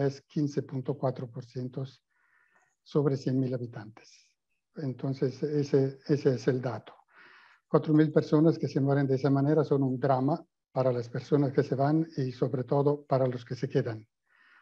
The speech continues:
Como comentó, eh, Sergio Aguilar, el problema humano que se desencadena a partir de eso es un problema de, de sociedad y de salud mental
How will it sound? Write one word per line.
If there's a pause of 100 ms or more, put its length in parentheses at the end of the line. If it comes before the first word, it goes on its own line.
(240)
Como
comentó,
eh,
Sergio
Aguilar, (920)
el
problema
humano
que
se
desencadena
a
partir
de
eso
es
un
problema
de,
de
sociedad
y
de
salud
mental